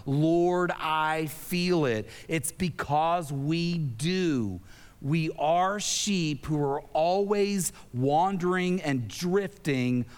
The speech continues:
away from God. And if followers of Jesus wander and drift away from God,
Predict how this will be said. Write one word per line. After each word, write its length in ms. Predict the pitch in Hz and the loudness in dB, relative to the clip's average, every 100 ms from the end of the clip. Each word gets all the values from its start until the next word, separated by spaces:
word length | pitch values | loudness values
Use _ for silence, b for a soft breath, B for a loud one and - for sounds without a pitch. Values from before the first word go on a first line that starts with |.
| B | B
away 540 | 147 143 127 135 135 139 | -2 0 2 2 2 0
from 280 | - 147 131 | -2 0 2
God. 460 | 127 123 113 95 - B B - | 2 2 0 -4 -8 B B -4
And 160 | 180 | -2
if 120 | 156 | -2
followers 800 | - - 165 156 226 240 254 247 233 | -6 0 2 4 2 0 0 0 -2
of 160 | 175 | -4
Jesus 760 | 127 208 247 151 127 117 - - B B B | -2 0 2 2 0 0 -2 -8 B B B
wander 680 | 127 135 170 196 214 208 214 | -2 2 2 2 2 2 0
and 300 | 214 170 143 | 0 -2 0
drift 420 | 143 165 202 - | 0 0 0 0
away 320 | 196 170 170 | 2 2 0
from 320 | 165 185 170 | 0 -2 -2
God, 560 | 143 151 151 120 104 98 | 0 0 0 0 -2 -6